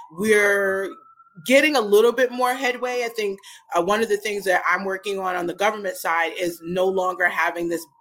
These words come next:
you know, artificial bifurcation fr-, in the regulatory framework. So basically you, you can be a hemp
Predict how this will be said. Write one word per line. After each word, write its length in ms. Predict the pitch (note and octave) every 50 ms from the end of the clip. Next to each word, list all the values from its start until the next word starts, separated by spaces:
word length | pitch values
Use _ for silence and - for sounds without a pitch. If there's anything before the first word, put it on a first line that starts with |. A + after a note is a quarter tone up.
| _ _ F3+
you 120 | F#3+ F3+
know, 100 | D#3+ - - -
artificial 680 | D#3+ E3 F3 F3 F3 - - F3+ E3+ E3+ - F#3+ F3 E3+
bifurcation 960 | E3 E3 D#3 E3 D#3+ - F3+ E3+ E3+ - - E3+ E3+ E3 - - G3+ G3 G3 G#3 - - - - - _ -
fr-, 80 | G3+ G3 G3
in 140 | F#3+ F#3+ F#3+
the 80 | F3+ E3+
regulatory 540 | F3 E3+ F3 F#3 F3+ F3+ F3+ - F#3+ F3 E3
framework. 420 | - F3 E3+ E3+ F3 F#3 F#3 F3+
So 80 | - F#3+
basically 380 | F#3+ G3 G#3 A3 G#3+ G3 F#3
you, 280 | F3 F3 E3+ E3 E3 E3 - - - -
you 100 | F#3 G3
can 180 | G3 A#3+ A3+ F#3+
be 180 | G3 G3 F#3
a 100 | F3+ E3+
hemp 240 | E3+ - B3 - A3